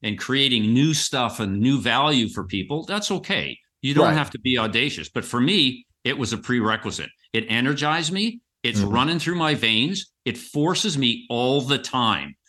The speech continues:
Speaker 1: to look for opportunities to step out, be different from the herd, and get on with it.
Speaker 2: Mm-hmm. So can you give us an example of something audacious or out of the box you did at this,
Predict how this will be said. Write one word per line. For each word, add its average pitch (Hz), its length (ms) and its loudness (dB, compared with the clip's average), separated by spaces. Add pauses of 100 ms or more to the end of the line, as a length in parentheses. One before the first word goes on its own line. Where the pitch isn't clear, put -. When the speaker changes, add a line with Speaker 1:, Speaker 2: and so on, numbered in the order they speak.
(140)
Speaker 1:
to 117 80 -4
look 120 180 -2
for 117 180 0
opportunities 113 800 0
to 98 80 -8
step 123 380 -2
out, 117 320 0 (300)
be 110 100 -2
different 127 340 -2
from 110 200 0
the 98 80 0
herd, 107 460 0 (360)
and 104 300 0
get 110 140 0
on 110 260 2
with 90 160 -8
it. 76 120 -6 (420)
Speaker 2:
Mm-hmm. 113 400 2 (800)
So 196 540 6 (400)
can 214 80 6
you 254 80 8
give 403 160 8
us 247 60 6
an 247 80 10
example 135 880 8
of 117 460 2
something 123 560 0
audacious 117 880 -2
or 113 160 -2
out 123 100 0
of 107 120 -2
the 104 100 -4
box 110 480 -2
you 113 100 0
did 113 280 -2
at 107 160 -4
this, 101 260 -4